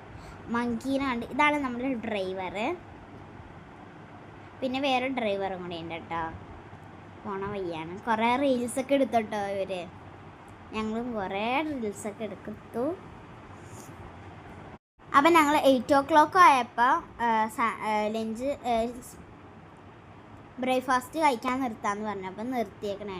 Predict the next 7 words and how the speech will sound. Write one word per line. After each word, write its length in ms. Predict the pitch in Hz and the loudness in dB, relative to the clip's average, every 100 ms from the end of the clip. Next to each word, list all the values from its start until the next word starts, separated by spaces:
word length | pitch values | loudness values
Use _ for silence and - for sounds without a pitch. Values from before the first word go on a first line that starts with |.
| 160 | -12
ട്ടോ. 120 | 170 165 - - - - - - - - - - - | -12 -14 -14 -18 -20 -20 -20 -20 -20 -20 -20 -18 -14
ഒരു 80 | 226 | -14
സ്പോട്ട് 360 | - 226 196 202 | -6 -2 -2 -4
കണ്ടപ്പോ. 380 | 196 185 180 175 180 - - - | -8 -6 -8 -10 -12 -14 -18 -12
അപ്പൊ 120 | 226 208 | -6 -4
എല്ലാവരും 340 | 196 196 202 | -4 -4 -4
ഇങ്ങനെ, 240 | 202 196 | -6 -4